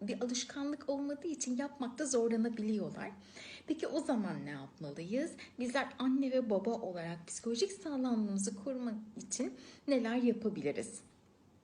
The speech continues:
Bunun için, e, önerilerimin başında şu geliyor. Birincisi hayır diyebilmek. Hayır diyebilmek, kendinize olan alana yaratabilmeniz için, sınırınızı koruyabilmeniz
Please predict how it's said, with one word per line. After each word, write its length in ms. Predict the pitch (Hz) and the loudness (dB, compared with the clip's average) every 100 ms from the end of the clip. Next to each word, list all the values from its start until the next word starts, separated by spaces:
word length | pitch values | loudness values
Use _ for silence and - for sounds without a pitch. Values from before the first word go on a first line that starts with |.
| - - - | -20 -8 0
Bunun 260 | 220 269 | 4 6
için, 360 | 262 254 285 339 - - - | 6 4 0 -2 -6 -18 -4
e, 400 | 196 196 185 185 - | 0 2 2 2 4
önerilerimin 640 | 262 254 190 170 170 180 | 4 6 4 0 0 -2
başında 500 | 240 - 214 220 254 | -2 -2 0 2 2
şu 240 | 254 - 214 | -2 -4 0
geliyor. 420 | 190 175 196 262 - - - | 0 0 0 0 -2 -10 -2
Birincisi 680 | 240 240 226 214 - 285 285 - - | 4 6 6 4 2 0 -2 -6 -4
hayır 420 | 208 202 180 185 | 0 4 2 0
diyebilmek. 560 | 160 147 156 139 139 156 - - - - | -2 -2 -2 -2 -2 -4 -8 -16 -16 -4
Hayır 460 | 294 381 403 370 | 0 4 4 2
diyebilmek, 720 | 240 247 240 214 202 185 165 - - | 2 0 0 0 2 2 0 -4 -12
kendinize 920 | - 220 226 226 233 262 277 277 370 392 - | -10 -2 2 2 6 6 6 2 0 -2 0
olan 520 | 233 202 196 196 196 | 2 4 4 2 2
alana 520 | 202 196 185 180 208 - - - | 0 2 0 -2 -6 -8 -10 4
yaratabilmeniz 920 | 233 233 233 226 220 214 208 202 196 | 6 8 6 0 2 2 2 -2 -4
için, 320 | 190 196 180 | -6 -6 -6
sınırınızı 840 | 190 - 233 226 240 247 262 370 370 | -8 -4 2 4 6 4 4 2 0
koruyabilmeniz 880 | 269 233 214 202 196 190 180 175 | 0 0 0 0 -2 -2 -4 -6